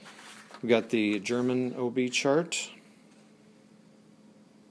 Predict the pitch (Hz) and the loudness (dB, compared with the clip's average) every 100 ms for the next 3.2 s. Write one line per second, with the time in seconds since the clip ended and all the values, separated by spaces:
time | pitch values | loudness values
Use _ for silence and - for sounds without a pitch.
0 | - - - - - - - - - - | -20 -20 -20 -20 -20 -20 -20 -20 -20 -20
1 | - - - - - - - - - - | -20 -20 -20 -20 -20 -20 -20 -20 -20 -20
2 | 127 113 110 113 117 117 - 110 110 107 | -18 -16 -14 -16 -12 -12 -8 -6 -4 -2
3 | 104 107 | -2 -4